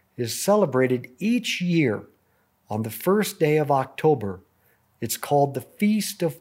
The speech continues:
Pokrov, the Feast of the Protection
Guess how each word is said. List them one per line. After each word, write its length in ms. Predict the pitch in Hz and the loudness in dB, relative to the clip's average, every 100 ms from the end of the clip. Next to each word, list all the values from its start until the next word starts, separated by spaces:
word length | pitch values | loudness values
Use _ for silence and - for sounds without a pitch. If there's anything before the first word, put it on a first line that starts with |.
| _ | _
Pokrov, 760 | - 165 151 - 104 104 110 - _ _ _ _ _ _ _ _ _ | 0 0 0 -6 -6 -6 -12 -20 _ _ _ _ _ _ _ _ _
the 80 | - | -16
Feast 600 | - - 202 208 - - | -6 0 2 0 -6 -12
of 200 | - 120 | -10 -6
the 120 | 113 | -6
Protection 1000 | - - 110 - 180 185 - 185 185 | -6 -12 -12 -4 -4 -2 -2 0 -2